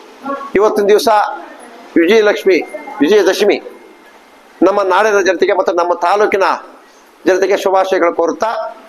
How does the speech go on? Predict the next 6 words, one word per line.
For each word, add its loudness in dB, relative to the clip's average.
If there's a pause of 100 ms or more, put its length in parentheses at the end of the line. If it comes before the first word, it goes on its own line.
(640)
ನಮ್ಮ 2
ಸ್ಕಂದನ -2 (540)
ಮೋಟಾರ್ 0
ಸರ್ವಿಸ್ -4
ಅಂತೇಳಿ 0
ನಮ್ಮ 0